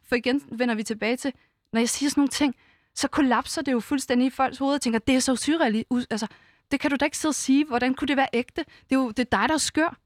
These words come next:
Ja, jeg er måske skør. Men, og hvad så? Det kan godt være, det her, det f-, måske ikke er sandt, men så er det da mærkeligt, hvis jeg et eller andet sted sammen med en masse andre mennesker på Facebook bliver censureret,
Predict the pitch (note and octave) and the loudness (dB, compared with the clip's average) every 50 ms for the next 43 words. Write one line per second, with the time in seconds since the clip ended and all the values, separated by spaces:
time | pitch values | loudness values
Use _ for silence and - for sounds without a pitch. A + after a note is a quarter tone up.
0 | _ _ A#3+ C4+ F#4 F4+ C4+ - - B3 E4 G#4 G#4+ - - B3+ A3 - - - | _ _ 2 2 2 2 0 0 0 0 0 0 -2 -2 -2 -4 -4 -4 -6 -4
1 | A#3 G#3+ F#3 - _ _ _ _ _ _ _ _ _ A#3 B3 C4 B3 A#3+ - A#3+ | -4 -4 -4 -6 _ _ _ _ _ _ _ _ _ 2 2 2 2 0 -4 -10
2 | - - - - _ - _ C4 B3 - _ - - A3 C4 C#4+ - - - A3+ | -12 -12 -20 -20 _ -4 _ -4 -4 -4 _ -6 0 0 0 2 0 0 2 2
3 | G#3+ A#3+ - _ _ _ _ _ _ _ _ _ _ _ _ _ _ _ _ _ | 2 2 0 _ _ _ _ _ _ _ _ _ _ _ _ _ _ _ _ _
4 | _ _ _ - F#4+ E4 D#4 F4 E4+ D#4 C#4+ C4 B3 B3 A#3 B3+ B3 - - - | _ _ _ -2 0 2 2 2 2 2 2 2 2 2 2 0 -2 -4 -6 -16
5 | A3 - - _ _ A#3 G#3+ - - D#4 C4+ G#3+ G#3+ - - B3 B3 - - _ | -18 -18 -18 _ _ -2 -2 0 0 0 0 0 -2 -2 0 0 0 0 -2 _
6 | _ _ _ _ - B3 A#3+ A#3 G#3+ - - - D4+ C4+ C#4 A3+ G#3+ G#3 G#3 G#3 | _ _ _ _ 2 4 4 2 0 -4 -2 -2 0 0 0 0 0 2 2 2
7 | A#3 C#4 - E4+ B3 A3+ A3+ - - A3 G#3 - - C4 C4 D4 B3 A#3+ A3 - | 0 0 -2 -2 -2 -2 -2 0 0 -2 -2 0 -2 0 0 2 0 0 -2 -2
8 | - A#3 A3 A#3+ - - A3 A3+ A#3 A#3+ A#3 A3 A3+ A#3 B3 - C4+ A3+ A3+ C4 | -2 0 0 0 0 -2 -2 -2 0 -2 0 2 2 0 2 0 0 2 2 4
9 | B3+ A#3+ G#3+ G#3+ A3+ C4 B3 - - A#3 G#3+ - _ - _ _ _ - A3+ - | 2 2 2 2 0 0 -2 -2 -4 -6 -6 -6 _ -20 _ _ _ -8 -4 -2
10 | - A3 A#3 - - C4 A#3 A#3+ A3+ G3 - - G#3 G3 - G#3 A3 A#3 - - | 0 -2 -2 -2 -6 -4 -2 0 0 0 0 -2 -4 -4 -2 -2 -2 0 0 0
11 | A#3+ A3+ | -2 -2